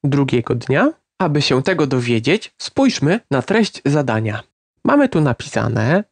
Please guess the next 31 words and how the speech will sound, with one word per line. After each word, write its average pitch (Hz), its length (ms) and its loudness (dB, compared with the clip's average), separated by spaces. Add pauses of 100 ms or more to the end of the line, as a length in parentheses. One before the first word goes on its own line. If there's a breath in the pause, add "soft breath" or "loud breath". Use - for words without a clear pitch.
(100)
że 147 200 0
drugiego 151 460 2
dnia 127 380 0
pokonali 147 600 0
dwa 254 340 0
razy 208 240 0
tyle 143 240 0
kilometrów, 131 760 2
co 131 400 -2
pierwszego 170 600 0
dnia. 120 300 -2 (360)
No 220 200 2
to 262 120 0
skoro 180 340 -2
podczas - 560 -4 (100)
pierwszego 160 580 0
dnia 127 260 0
pokonali 139 640 0
x 165 280 -4
kilometrów, 120 840 0 (380)
to - 100 0
odległość 139 680 0 (140)
dwa 196 280 2
razy 160 280 2
większa 123 520 0 (200)
to 294 80 2
będzie 165 420 2 (200)
dwa 247 300 4
x 151 340 -2
kilometrów, 131 600 0
prawda? 208 420 2